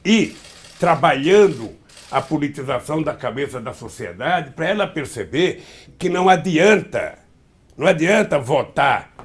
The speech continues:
num galo de briga para ser presidente da República e depois votar num monte de raposa para tomar conta do Congresso Nacional, porque as raposas vão comer o galo de briga. Ah, essa é uma lógica que nós precisamos fazer. Senão, como é que se explica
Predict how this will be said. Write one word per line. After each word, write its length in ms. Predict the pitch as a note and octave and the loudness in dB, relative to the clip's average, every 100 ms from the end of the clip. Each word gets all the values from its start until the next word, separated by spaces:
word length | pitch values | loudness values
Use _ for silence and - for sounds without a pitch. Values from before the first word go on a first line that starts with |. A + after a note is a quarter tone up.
| - - | -20 -16
num 160 | B2+ C#3+ | -8 -2
galo 280 | C3 D3 C#3+ | 2 0 0
de 140 | A2+ | -8
briga 440 | G2+ C3+ D#3 A#2+ A#2 | -4 0 2 0 -6
para 160 | A#2+ | -8
ser 260 | - C3+ - | -8 -8 -6
presidente 320 | A#2+ G2 A2+ | -8 -8 -6
da 80 | G#2+ | -6
República 600 | F2 - C#3+ F#3+ D3 E3 | -8 -8 2 4 4 -4
e 40 | |
depois 380 | D3+ - E3 F3 | -4 -4 -4 -4
votar 360 | E3+ D#3 F3 F3+ | -4 -2 -2 -2
num 80 | |
monte 280 | D3+ D#3+ E3+ | -4 -6 -8
de 100 | F#3 | -10
raposa 720 | C#3 D3+ - C#3 E3 C#3+ G3 - - _ _ _ - | -8 -8 -6 -6 -4 -4 -6 -8 -20 _ _ _ -6
para 120 | D#3+ | -6
tomar 340 | E3+ E3+ F3 - | -4 -4 -4 -6
conta 320 | D#3+ E3+ F3 | -6 -6 -6
do 120 | F#3+ | -8
Congresso 480 | G3 G3 E3+ F3 E3+ | -4 -4 -4 -6 -8
Nacional, 460 | F3+ G#3 F#3+ F3 | -10 -6 -6 -6
porque 140 | D3+ E3+ | -6 -6
as 100 | C3+ | -6
raposas 420 | C#3 D#3+ F3 E3 | -6 -4 -4 -2
vão 140 | F3 | -2
comer 240 | F3+ G3 F3 | -4 -4 -4
o 80 | E3 | -4
galo 220 | F#3 F3 | -6 -6
de 100 | G3 | -6
briga. 580 | D#3+ D#3+ G#3 F3 F#2+ - _ _ - _ _ _ - | 0 2 2 -4 -10 -16 _ _ -20 _ _ _ -8
Ah, 160 | D3 E3 | 0 0
essa 340 | D#3+ B3+ - A3+ | 0 -2 -2 -4
é 40 | |
uma 160 | G3 D#3 | -2 -2
lógica 480 | B2+ D#3 D#3 C3 | 2 4 4 0
que 80 | B2+ | -6
nós 120 | C3+ | -6
precisamos 260 | B2+ C3 - | -6 -6 -4
fazer. 280 | A#2+ G2+ G#2+ | -6 -4 -6
Senão, 300 | F3 G#3 A#3+ | -2 0 0
como 220 | A#3 A#3 | -2 -4
é 80 | B3 | -6
que 80 | - | -8
se 100 | F#3+ | -10
explica 560 | - F3+ D#3+ - G2+ | -8 -4 -4 -4 -14